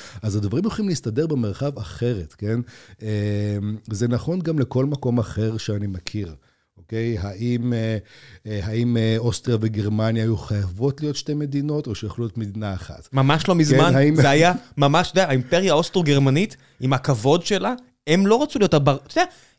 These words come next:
Speaker 2: במלחמת העולם הראשונה, קראו לגרמנים ההונים, לא מכבוד, קראו להם הברברים.
Speaker 1: ודאי.
Speaker 2: הם התאמצו כדי
Speaker 1: עכשיו,
Speaker 2: להגיד שהם גתה.
Speaker 1: גרמניה, גרמניה, היא, אה, הרי התפתחה מנסיכות פרוסיה,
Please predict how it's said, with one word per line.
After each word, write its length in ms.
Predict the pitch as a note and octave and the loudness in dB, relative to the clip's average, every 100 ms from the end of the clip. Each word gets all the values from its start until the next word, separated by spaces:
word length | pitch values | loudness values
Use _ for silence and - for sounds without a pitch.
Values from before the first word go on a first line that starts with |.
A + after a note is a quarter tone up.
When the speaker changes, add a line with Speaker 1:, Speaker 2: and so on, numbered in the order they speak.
| - | -4
Speaker 2:
במלחמת 380 | C#3+ D#3+ C4 D4 | 2 2 2 0
העולם 160 | D4 C4+ | 0 0
הראשונה, 340 | C4 C#3 B2 | 0 0 0
קראו 340 | - C#3 F3 | 0 0 2
לגרמנים 600 | A#3 F#3+ F#3 E3+ F3 F#3+ D#3+ | 2 2 4 4 4 4 4
ההונים, 560 | B2+ F3+ G3+ E3 G3 - _ _ _ | 6 4 4 4 2 -2 _ _ _
לא 120 | D#3+ F4 | 2 4
מכבוד, 480 | - E3+ C#3+ C3+ A2 | 4 4 4 2 2
קראו 220 | D3 G3 | 0 2
להם 100 | C4 | 4
הברברים. 920 | F#3+ D3+ C#3 C#3 D3 D#4 C#4+ A#2+ G2+ F#2+ | 4 4 2 2 2 2 2 2 0 -2
Speaker 1:
ודאי. 400 | G2 F#2+ - D3 E2+ _ _ - | -8 -8 -8 -10 -14 _ _ 0
Speaker 2:
הם 120 | A#3 | 2
התאמצו 540 | B3 F#3+ E3+ - C4+ | 4 2 0 0 0
כדי 160 | G3 E3 | 2 4
Speaker 1:
עכשיו, 120 | D3 | 4
Speaker 2:
להגיד 180 | A#2+ G#2+ | 4 4
שהם 140 | D#3+ | 4
גתה. 100 | C3+ | 6
Speaker 1:
גרמניה, 460 | D3 - - C#3+ G2+ D#3+ G2 | 4 4 2 2 0 -2 -4
גרמניה, 560 | G#2+ G#2+ C3 C3 A#2+ F#2 | -4 0 2 2 2 0
היא, 340 | F#2+ A#2 B2 A2+ | -2 -2 -2 -2
אה, 300 | G#2+ G#2 G2+ | -4 -4 -4
הרי 180 | G#2 G#2+ | -4 -4
התפתחה 480 | - G2+ - A2 A2 | -6 -8 -4 -4 -2
מנסיכות 1040 | G#2 G2+ G2+ G2 G2+ G#2 F#2 F#2+ A2+ A2 - | -2 -4 -4 -6 -8 -10 -10 -10 -8 -8 -10
פרוסיה, 580 | A#2 F#3 G3 - G2 | -6 -6 -4 -4 -2